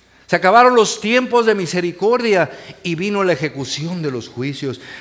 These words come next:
No tendrán dónde ir a escuchar la palabra de Dios. Esto es tremendo. Ustedes muchas veces han escuchado que aquí se dice en este púlpito, "Es un privilegio poder pertenecer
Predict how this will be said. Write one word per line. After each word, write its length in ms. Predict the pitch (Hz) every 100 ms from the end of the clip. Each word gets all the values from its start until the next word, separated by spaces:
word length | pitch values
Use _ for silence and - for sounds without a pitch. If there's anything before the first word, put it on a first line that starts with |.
| -
No 180 | 185 254
tendrán 640 | 285 269 240 240 254 262
dónde 300 | 240 254 247
ir 200 | 240 247
a 60 | 247
escuchar 720 | 247 - 175 - 214 226 240
la 240 | 202 175 -
palabra 680 | 135 143 143 180 196 185 151
de 140 | 120
Dios. 480 | 113 113 113 107 - _ _ _ _ _ -
Esto 200 | - 226
es 100 | -
tremendo. 760 | 190 170 196 226 151 104 - - _ _ -
Ustedes 220 | 175 233
muchas 300 | 254 247 240
veces 280 | 240 247 254
han 120 | 247
escuchado 880 | 247 247 196 180 196 220 254 196 190 - - - -
que 100 | 190
aquí 180 | 220
se 180 | 226 240
dice 360 | 208 233 226 214
en 80 | 202
este 240 | 202 214
púlpito, 760 | - 208 220 214 190 175 165 - - -
"Es 180 | 220 214
un 220 | 233 226
privilegio 840 | 262 226 202 185 175 220 220 220 202
poder 480 | 180 180 202 214
pertenecer 840 | - 196 190 175 156 151 190 214